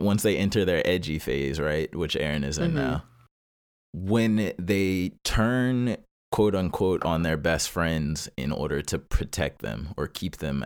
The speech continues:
Speaker 1: out of
Speaker 2: I had that feeling
Speaker 1: danger.
Speaker 2: slightly, but I had that feeling, like,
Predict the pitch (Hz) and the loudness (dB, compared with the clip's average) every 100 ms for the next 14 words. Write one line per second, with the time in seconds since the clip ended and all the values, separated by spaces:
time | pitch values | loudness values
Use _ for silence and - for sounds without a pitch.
0 | - 78 64 58 65 65 69 - - - | -2 -2 -2 -4 -6 -6 -8 -16 -8 4
1 | 165 214 240 240 240 220 - 185 185 175 | 6 6 2 4 2 2 2 4 6 4
2 | 156 - - 170 165 147 123 120 123 131 | 2 2 2 4 6 4 2 0 0 -2
3 | - - - _ - 180 208 - _ - | -8 -20 -20 _ 6 8 8 6 _ 10
4 | 180 247 240 247 254 240 226 220 214 185 | 10 10 6 6 0 0 0 2 2 4
5 | 170 147 | 4 2